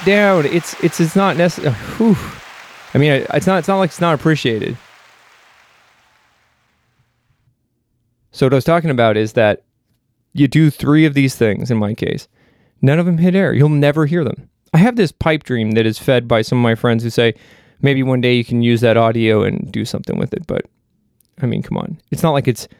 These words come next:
the B-side of a, <laughs> of the Beatles, you know, that no one's ever heard. It's, it's not that. It's some rambling by a, by a dummy. A self-proclaimed psycho, right? But that's progress.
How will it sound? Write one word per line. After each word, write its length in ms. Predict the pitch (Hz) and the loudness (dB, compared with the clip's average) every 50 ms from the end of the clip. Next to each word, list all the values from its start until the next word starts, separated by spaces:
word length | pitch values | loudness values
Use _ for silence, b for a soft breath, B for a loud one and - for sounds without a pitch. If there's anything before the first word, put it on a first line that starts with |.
| b b b | b b b
the 100 | 139 135 | -2 -2
B-side 720 | 123 117 131 127 127 127 - - 117 110 107 101 104 107 | 0 0 0 2 2 0 0 0 2 2 4 2 2 2
of 80 | 107 117 | 2 2
a, 180 | 110 101 110 123 B B B B 523 523 523 480 466 453 B - | 2 4 4 2 B B B B -8 -10 -10 -12 -14 -16 B -20
<laughs> 500 | - - - - - - - - - - | -20 -20 -20 -20 -20 -20 -20 -20 -6 -4
of 140 | - 147 131 | -2 -2 0
the 80 | 139 135 | -2 -2
Beatles, 500 | 123 151 160 170 165 139 113 113 123 131 | 0 0 0 2 2 2 0 -2 -2 -2
you 100 | 135 123 | 0 0
know, 200 | 117 120 127 131 | 2 2 0 0
that 160 | 127 127 - | 0 -2 0
no 240 | 113 135 143 160 170 | 2 2 4 4 4
one's 200 | 180 175 156 156 | 2 0 0 0
ever 180 | 165 147 143 143 | 0 0 2 2
heard. 380 | 156 170 143 110 87 - - - - | 2 2 2 0 -2 -6 -10 -14 -16
It's, 200 | 131 131 160 - | -16 -14 -12 -12
it's 140 | - - - | -6 -2 0
not 220 | 190 240 247 202 | 0 2 2 2
that. 160 | 175 143 131 | 2 0 0
It's 100 | 135 - | -2 -4
some 260 | - 180 156 147 127 | -4 -4 -4 -4 -4
rambling 540 | 123 135 143 147 160 175 170 165 165 156 151 | -2 0 0 2 0 0 0 -2 -2 -2 0
by 140 | 147 151 147 | 0 0 2
a, 340 | 139 131 131 123 120 117 113 | 2 0 0 0 -2 -2 -2
by 140 | - 131 135 | 0 0 0
a 80 | 135 | 0
dummy. 320 | 131 156 190 175 107 - B B B B B B | 0 0 -2 -2 -4 -8 B B B B B B
A 80 | 147 | -2
self-proclaimed 840 | 143 - - 220 220 - - 202 - - - 202 202 202 190 185 156 b b - | 0 2 2 0 0 0 -2 -4 -2 -2 0 0 2 2 2 0 -2 b b -14
psycho, 500 | - - - 180 196 196 - - - - - _ _ _ _ _ _ _ _ _ _ _ _ _ - | -8 -2 0 0 0 0 -2 -4 -6 -6 -10 _ _ _ _ _ _ _ _ _ _ _ _ _ 0
right? 200 | 131 143 165 - _ _ _ _ b b b b b b b b b b _ _ _ _ _ _ _ _ _ _ _ _ _ - | 0 0 0 -2 _ _ _ _ b b b b b b b b b b _ _ _ _ _ _ _ _ _ _ _ _ _ -4
But 120 | 160 156 | -2 0
that's 220 | 151 226 254 - - | 0 -2 -2 -2 -4
progress. 640 | - 233 247 294 254 156 95 - - - - - | -2 -2 -2 -2 -2 -4 -6 -6 -8 -12 -16 -20